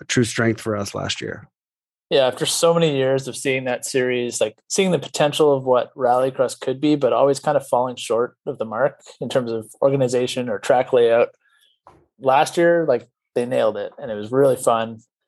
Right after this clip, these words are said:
Speaker 2: Racing was amazing. Like, you had three and four cars jumping together over jumps and splitting into separate lanes and coming back together again. It was, uh, I think everybody in the series was relieved that,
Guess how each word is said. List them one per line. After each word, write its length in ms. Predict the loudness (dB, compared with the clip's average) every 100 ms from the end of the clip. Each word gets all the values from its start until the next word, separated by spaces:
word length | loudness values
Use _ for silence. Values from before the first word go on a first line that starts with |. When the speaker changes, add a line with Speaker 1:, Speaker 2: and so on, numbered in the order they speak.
| _ _ _
Speaker 2:
Racing 360 | 2 2 2 0
was 160 | 0 -2
amazing. 600 | -2 0 0 -2 -4 -12 -8
Like, 160 | -6 -2
you 100 | 0
had 220 | 0 0 -10 _
three 160 | -2 -2
and 120 | 2
four 200 | 2 4
cars 240 | 4 2
jumping 340 | 2 0 0 -4
together 320 | 0 2 2
over 140 | 0 -2
jumps 420 | -2 -2 -4 -12
and 220 | -12 -14 -18 _ -10
splitting 440 | -8 2 2 2
into 260 | -2 0 2
separate 340 | 2 0 -2 0
lanes 360 | 0 -2 -4
and 80 | -6
coming 160 | -8 0
back 180 | 0 0
together 300 | 0 2 2
again. 340 | 2 -2 -2 -10 _ _ _ _ _ _ 0
It 60 |
was, 360 | 2 0 0 0
uh, 300 | 2 0 -4 -12 _ _ _ _ _ _ _ _ -2
I 60 |
think 240 | -2 -2 -2
everybody 360 | 0 2 2 2
in 80 | 0
the 80 | 0
series 340 | 0 0 -2
was 120 | -4
relieved 460 | -4 -2 0 0 2
that, 140 | 0